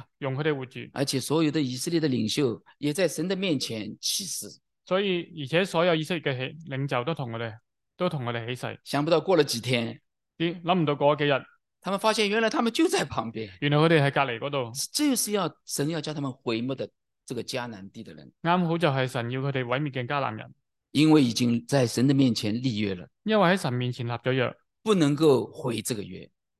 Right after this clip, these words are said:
Speaker 1: 所以唔可以毀約。
Speaker 2: 就不能夠再滅他們。
Speaker 1: 就唔可以滅佢哋。
Speaker 2: 所以後來就留下了基遍人的性命。
Speaker 1: 所以就留下咗呢啲基遍人嘅性命。
Speaker 2: 雖然他們是外邦人。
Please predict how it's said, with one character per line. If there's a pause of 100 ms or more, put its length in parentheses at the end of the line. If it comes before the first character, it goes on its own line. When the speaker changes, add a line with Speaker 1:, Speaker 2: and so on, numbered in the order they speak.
(100)
Speaker 1:
所
以
唔
可
以
毀
約。 (140)
Speaker 2:
就
不
能
夠
再
滅
他
們。 (160)
Speaker 1:
就
唔
可
以
滅
佢
哋。
Speaker 2:
所
以 (320)
後
來
就
留
下
了
基
遍
人
的
性
命。 (160)
Speaker 1:
所
以
就
留
下
咗
呢
啲
基
遍
人
嘅
性
命。
Speaker 2:
雖
然
他
們
是
外
邦
人。